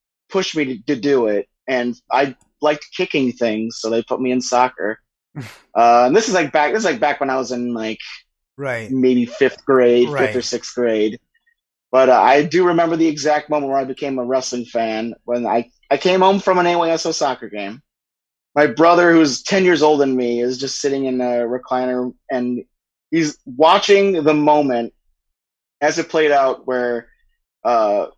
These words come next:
Speaker 1: Austin ran a Zamboni into the, into the ring, ran over the top of it, and just tackled Vince McMahon.
Speaker 2: Yeah.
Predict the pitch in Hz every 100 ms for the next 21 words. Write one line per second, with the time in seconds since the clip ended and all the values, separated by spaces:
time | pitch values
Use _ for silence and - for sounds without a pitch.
0 | _ _ _ - 143 143 156 143 135 135
1 | 131 135 131 135 131 127 120 127 123 135
2 | 120 117 113 101 101 98 - _ _ _
3 | _ _ _ _ _ _ 147 127 147 123
4 | 123 117 139 139 139 135 131 _ _ _
5 | _ _ - 180 180 175 160 151 147 -
6 | 147 143 139 139 - 127 120 - 135 135
7 | 120 123 120 - 113 104 90 87 131 127